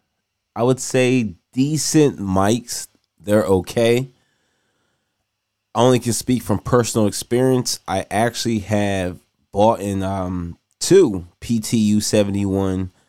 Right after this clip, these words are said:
dual U H F wireless microphone systems. So I have two, all right? Four separate microphones,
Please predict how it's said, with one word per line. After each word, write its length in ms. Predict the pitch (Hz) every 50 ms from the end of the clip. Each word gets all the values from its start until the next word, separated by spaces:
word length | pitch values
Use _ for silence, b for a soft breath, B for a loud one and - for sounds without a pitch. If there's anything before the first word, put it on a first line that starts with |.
| _ _ _ _ _ _
dual 540 | - 104 110 110 107 104 104 101 98 101 _ _ _ _
U 420 | - 104 110 110 113 113 107 - _ _ -
H 320 | 104 107 110 110 107 - 107
F 260 | 104 101 101 - -
wireless 520 | 98 95 95 98 101 104 101 101 92 -
microphone 500 | 98 95 98 95 - - - 110 104 98
systems. 540 | 90 - - - 107 101 - - 104 101 95
So 100 | - - -
I 140 | 156 160
have 320 | 147 139 135 123 104 95 -
two, 480 | - - - - 127 123 104 82 - - _ _ _ _ _ _ _ _ _ _ _ _ _ _ _ _ _ _ -
all 120 | 87 90
right? 340 | 90 92 95 95 92 90 - _ _ _ _ _ _ _ _ _ _ _ _ _ _ _ _
Four 320 | _ _ - 123 127 123 123
separate 400 | - - 127 117 110 - 113 104
microphones, 880 | 104 110 107 107 107 - 101 - - 107 104 101 98 98 95 -